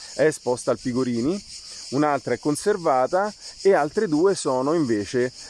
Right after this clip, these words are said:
in, nel centro visite di Anguillara Sabazia, un centro visite che ad oggi è chiuso al pubblico, ma che in realtà si trova ad Anguillara Scalo, ma che in realtà è stato aperto su richiesta anche,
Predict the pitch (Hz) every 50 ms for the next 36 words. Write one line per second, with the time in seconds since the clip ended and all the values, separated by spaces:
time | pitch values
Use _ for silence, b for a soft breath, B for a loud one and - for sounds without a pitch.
0 | B B - 160 160 156 151 151 147 143 139 - - 143 151 165 156 - - 160
1 | 139 123 107 - 165 160 143 135 120 - 135 - 135 127 117 123 117 113 120 120
2 | 110 120 113 110 104 101 101 104 104 104 101 98 98 95 95 98 92 87 87 -
3 | - - 110 101 107 127 131 120 - - 127 117 104 - 131 131 143 135 110 120
4 | 107 113 104 95 B B B B B B - - 151 147 135 120 - - - -
5 | 104 110 120 139 139 127 107 90 90 104 104 107 104 90 - - - 127 110 -
6 | - - 131 117 113 107 - 131 147 175 175 131 101 101 101 - 113 107 98 95
7 | 110 123 123 170 196 226 - B B B B B B - 143 151 139 - - 165
8 | 156 139 131 - 139 135 131 139 135 131 - 139 123 110 95 113 110 123 120 110
9 | 110 110 113 110 123 127 127 139 170 160 - - - 107 98 110 131 156 - B
10 | B B B B - 156 147 - 156 147 139 165 170 147 - 135 123 135 127 120
11 | - - 113 104 113 107 117 135 135 123 107 - - 104 95 90 82 - - -
12 | - - - 95 104 104 - 123 120 110 101 - - - 107 104 117 120 107 104
13 | 104 - - 170 190